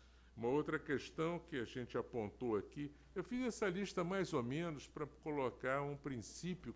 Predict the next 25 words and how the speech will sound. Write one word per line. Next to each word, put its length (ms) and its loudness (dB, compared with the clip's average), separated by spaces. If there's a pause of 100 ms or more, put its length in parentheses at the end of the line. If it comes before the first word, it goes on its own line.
como 180 0
a 40 4
gente 220 -4
tá 120 0
conduzindo 1000 -6
a 60 -4
comissão, 520 -14 (1080)
que 140 4
é 160 6
uma 180 2
resolução 600 2
pra 200 0
revisar 600 -2
mesmo, 500 -2
de 120 -8
fato, 500 -2
a 40 -2
vinte 280 -8
e 60 -6
oito 240 -2
e 40 0
a 20 -4
quarenta 380 -4
e 100 -4
nove, 400 -2